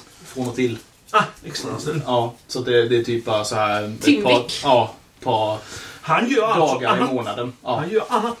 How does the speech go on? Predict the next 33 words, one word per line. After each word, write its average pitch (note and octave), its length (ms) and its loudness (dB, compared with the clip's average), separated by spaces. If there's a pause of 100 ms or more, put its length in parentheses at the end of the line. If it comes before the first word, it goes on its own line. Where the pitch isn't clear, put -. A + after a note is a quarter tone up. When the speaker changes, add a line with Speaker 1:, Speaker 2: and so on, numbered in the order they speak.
(160)
Speaker 3:
Han E3 120 -8
har - 60 -6
Speaker 2:
Men F#3 100 -4
Speaker 3:
fuffens G3 320 0
för A3+ 140 2
sig. F3+ 300 -4
Speaker 2:
Ja. - 180 -4
Speaker 3:
Eller A3+ 220 4
inte C4+ 160 -2
nu D#4+ 140 4
längre. F#3+ 280 -2 (560)
Speaker 1:
Eh, E3 440 8 (160)
nu F#3+ 100 2
ska D3 100 0
vi A#2 60 2
se. G2 220 -6 (160)
Eh, A#2+ 300 -2
Jonathan D#3+ 600 4
och, C3+ 340 -6
eh, A#2 720 0 (140)
Taron A#2 400 -8
Bell. G#2+ 300 2 (420)
Ni D#3+ 120 0
s-, - 160 -4
hittar, D3 560 2
eh, B2+ 560 6 (840)
ni C#3 120 -4
känner D#3 240 4
igen, D3 360 2 (280)
eh, C3+ 100 -6
numret A2 640 -4 (120)
till, G#2 300 -4
eh, G#2 60 -2